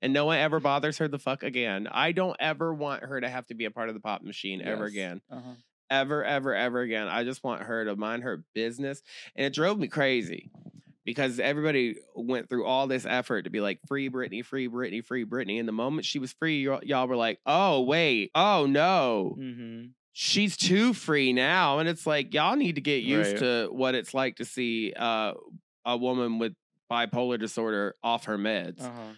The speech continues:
Speaker 1: 'Cause that's what the fuck y'all are seeing. And I love Britney Spears' Instagram now because she's made all the money she could ever make. And she's like, "I'm not doing this for you.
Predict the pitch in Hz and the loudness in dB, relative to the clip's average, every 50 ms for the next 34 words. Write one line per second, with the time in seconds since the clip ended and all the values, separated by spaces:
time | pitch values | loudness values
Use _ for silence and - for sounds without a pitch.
0 | _ _ _ _ - - 127 117 147 156 165 - - 175 156 - 139 - 156 151 | _ _ _ _ -4 -4 0 2 2 2 2 2 -2 -4 -4 -4 -4 -2 0 0
1 | 151 - - 135 131 135 131 127 117 110 104 98 - - _ _ - - - - | 0 0 0 2 2 4 2 2 2 2 0 -2 -4 -8 _ _ -12 -6 -2 0
2 | 160 151 123 104 82 85 92 101 - - - - - _ _ _ - 131 131 127 | 2 2 2 2 0 -2 -6 -8 -10 -18 -20 -20 -20 _ _ _ -2 0 2 2
3 | 123 117 - - _ _ _ _ 127 127 135 139 135 143 156 180 185 175 147 127 | 0 0 -2 -6 _ _ _ _ 4 4 4 4 4 4 4 6 4 4 2 0
4 | 131 131 127 113 120 120 - - 120 113 113 104 107 101 - - 143 151 - - | 0 0 0 0 -2 -4 -2 -2 -2 -2 -2 -2 -6 -8 -4 -4 -4 -4 -4 -8
5 | 123 104 117 113 110 101 104 104 120 143 147 131 113 104 113 - 120 113 - - | -4 -2 0 0 2 0 0 0 2 2 2 2 0 -2 -4 -4 -4 -4 -4 -2
6 | - 156 180 202 175 147 120 117 120 113 107 107 107 107 110 110 107 107 - - | -2 -2 -2 -2 0 0 0 2 2 0 0 0 0 -2 0 0 -2 -2 -4 -4
7 | - 131 - - - 92 98 104 110 110 101 95 104 107 - - _ - - - | -6 -6 -6 -6 -6 -6 -4 -4 -4 -6 -4 -6 -6 -8 -10 -14 _ -20 -20 -20
8 | - - - _ - 131 - - 143 143 131 127 113 107 - - 110 123 147 147 | -20 -20 -8 _ -2 -2 0 0 -2 -2 0 0 0 0 0 -2 -2 0 0 0
9 | 135 113 - 113 110 107 104 98 92 - - - 90 85 98 117 123 131 139 143 | -2 -2 -2 -2 -2 0 -2 -4 -6 -6 -8 -6 -4 -2 0 0 0 0 0 -2
10 | 151 156 | -4 -4